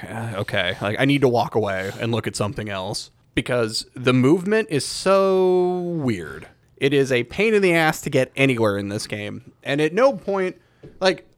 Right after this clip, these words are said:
you have a map, you have a mini map, you have a vague idea of what direction you're supposed to be going because the levels aren't that big. So you just follow the path, right?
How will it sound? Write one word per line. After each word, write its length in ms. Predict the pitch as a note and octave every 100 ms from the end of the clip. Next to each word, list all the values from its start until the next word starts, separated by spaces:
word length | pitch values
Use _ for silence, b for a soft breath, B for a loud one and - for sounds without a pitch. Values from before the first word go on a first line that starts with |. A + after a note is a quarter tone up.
| _ D3+
you 120 | F#3
have 500 | F3 G#3+ G3+ G3 F#3 E3
a 160 | C3+
map, 320 | A#2+ F#2 - - _
you 100 | C#3
have 260 | E3 E3+ F3+
a 100 | F#3
mini 220 | C#3 G#2
map, 280 | F#2 C#2 - _ _
you 100 | C#3+
have 160 | F3+ F3+
a 100 | E3+
vague 340 | C#3+ F3+ G#3
idea 220 | F#3+ E3+
of 80 | D#3
what 140 | D3 C3+
direction 400 | B2+ C#3 - C3
you're 80 |
supposed 320 | B2 - C3+ -
to 60 |
be 80 | B2+
going 320 | A#2 A2+ A#2
because 480 | A#2 A2 A#2 A2 B2 - _ _
the 240 | C#3+ D3 B2
levels 340 | B2 A#2 A#2
aren't 140 | A2
that 180 | G#2+ G2
big. 360 | F#2+ F#2 E2+ G#2 -
So 180 | G2
you 180 | G2 G2+
just 280 | G2+ G2+ -
follow 400 | - D#3 B2 A2
the 120 | G#2+
path, 440 | G#2 - - - -
right? 280 | G#2+ A2